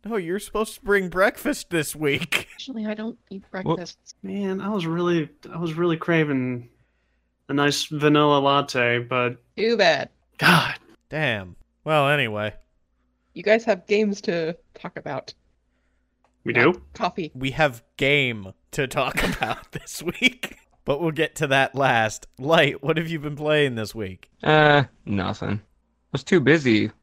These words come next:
Speaker 3: infiltrating various tech companies.
Speaker 2: You're gonna have to write down a key so they can decipher what you actually wrote.
Speaker 4: I mean,
Speaker 1: It's true.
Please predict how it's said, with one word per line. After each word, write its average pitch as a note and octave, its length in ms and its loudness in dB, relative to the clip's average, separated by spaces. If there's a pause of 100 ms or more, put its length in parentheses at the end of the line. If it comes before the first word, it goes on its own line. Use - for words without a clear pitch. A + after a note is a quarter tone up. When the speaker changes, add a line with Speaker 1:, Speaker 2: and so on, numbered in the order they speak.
(500)
Speaker 3:
infiltrating B2+ 640 2
various A#2 340 2
tech - 260 -6
companies. G#2 640 -6
Speaker 2:
You're - 120 -16
gonna G#3+ 160 -6
have G3+ 120 -8
to F#3 160 -10 (140)
write F3 180 -6
down F#3+ 200 -6
a D#3 60 -12
key F3 360 -10
so E3 160 -10
they D#3+ 120 -2
can D#3 260 -14
decipher D#3 440 -10
what D3+ 140 -10
you D3+ 120 -10
actually D3+ 320 -10
wrote. D3+ 280 -12 (280)
Speaker 4:
I - 60 -12
mean, C3 220 0
Speaker 1:
It's - 200 -10
true. F#2+ 380 -10